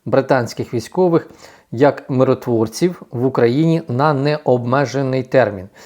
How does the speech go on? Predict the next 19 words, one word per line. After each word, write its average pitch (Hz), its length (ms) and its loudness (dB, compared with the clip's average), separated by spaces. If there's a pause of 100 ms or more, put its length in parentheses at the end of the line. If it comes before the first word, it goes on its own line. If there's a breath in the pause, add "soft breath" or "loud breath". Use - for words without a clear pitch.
(140 loud breath)
І 139 80 -6
ще 156 200 2
одна 131 180 2
примітна, 127 460 -6
друзі, 120 280 -2
деталь, 135 320 0
те, 165 240 0
що 147 180 -8
навіть 135 320 -4
вони 123 160 -4
розглядають 120 440 -4
питання 175 540 -2 (420 loud breath)
можливості 139 640 0
відкриття 139 640 0
вогонь 123 680 0 (120)
на 139 220 0
ураження 135 760 0
по 147 180 -4
російських 123 680 -4